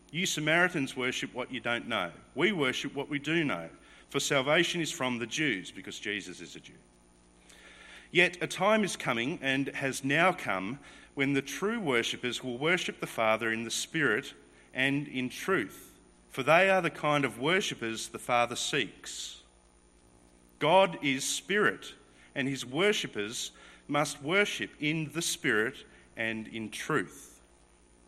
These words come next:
So we are to worship the Father in the Spirit.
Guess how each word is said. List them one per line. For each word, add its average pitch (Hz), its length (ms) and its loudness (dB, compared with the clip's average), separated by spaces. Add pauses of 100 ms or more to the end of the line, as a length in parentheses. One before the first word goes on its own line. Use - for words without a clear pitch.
(1000)
So 165 160 6
we 165 160 8
are 165 80 10
to 160 60 2
worship 196 400 4
the 147 80 -6
Father 131 400 2
in 139 80 -2
the 139 80 -2
Spirit. 170 380 -2